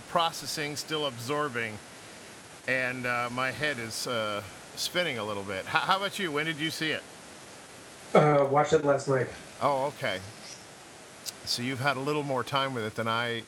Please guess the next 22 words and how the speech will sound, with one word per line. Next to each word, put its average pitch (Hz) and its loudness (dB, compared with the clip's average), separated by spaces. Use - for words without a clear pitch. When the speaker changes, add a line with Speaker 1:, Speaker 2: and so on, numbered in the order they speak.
Speaker 1:
than 117 2
I 120 2
have. 92 0
Holy 160 2
cow. 151 2
Um, 147 0
I, 196 2
I, 220 2
you 156 -2
know, 160 2
this 190 -2
isn't 185 -2
necessarily 170 2
the 135 -4
kind 147 0
of 143 -6
thing 143 0
I've 131 0
seen 143 -4
much 139 0
of 120 -2
before, 120 0